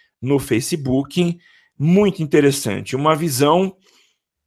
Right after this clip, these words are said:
do cemitério deles, fazendo um corte no cemitério, não dá pra explicar, mas é bom que vocês vejam, né? Ah, eles colocam três amigos conversando, tomando uma cerveja num gramado,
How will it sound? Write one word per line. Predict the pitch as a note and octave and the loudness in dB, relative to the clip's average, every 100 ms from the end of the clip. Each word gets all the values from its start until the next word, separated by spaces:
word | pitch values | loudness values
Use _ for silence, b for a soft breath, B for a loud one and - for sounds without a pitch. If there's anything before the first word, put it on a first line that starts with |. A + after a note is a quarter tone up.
| _ | _
do | A#2+ C#3 F#3 | -4 2 2
cemitério | - D3+ C#3+ C3+ B2+ C#3 | 2 -2 0 2 2 2
deles, | D3 D#3 E3 - A#2 | 0 2 2 0 -6
fazendo | C#3+ C#3 D3+ | -4 -4 -2
um | E3+ | -4
corte | - D3+ E3+ E3+ C3 | 0 4 4 2 -4
no | A#2+ | -6
cemitério, | - C#3 C3+ A#2+ B2 D#3 D#3+ _ _ _ _ _ _ _ | -6 -8 -2 2 2 2 -4 _ _ _ _ _ _ _
não | - F3 F3 | -12 -4 0
dá | D#3+ D3 | 2 2
pra | - | 0
explicar, | - A#2+ A#2 C3+ | -6 -8 -4 -2
mas | C3 C3+ | 0 -2
é | |
bom | B2+ | -4
que | B2 B2+ | -6 -8
vocês | C3 B2+ A#2 | -8 -8 -8
vejam, | C#3 G2 G2+ E2 | -4 -2 -4 -8
né? | F#2 A#2 B B B B B | -8 -8 B B B B B
Ah, | - C3 B2+ - | -2 2 2 4
eles | C#3+ - | 2 2
colocam | D3 D3+ D3 D3 | 2 2 2 -2
três | C#3+ F3+ F#3+ D#3+ | 0 4 4 4
amigos | D3+ C#3+ C#3+ B2+ A2 - - _ | 2 0 -2 -2 -2 -4 -14 _
conversando, | D3+ E3+ D#3 - F#3 G3 D3 | -4 -2 -2 0 0 2 0
tomando | - C3+ C#3+ C#3+ | 0 0 0 0
uma | C3+ | -4
cerveja | - A#2 A2+ A#2+ A#2+ | -2 -2 2 2 2
num | B2 C3 | -4 -2
gramado, | D3+ D#3 C#3 D#3 E3 | 0 2 2 2 0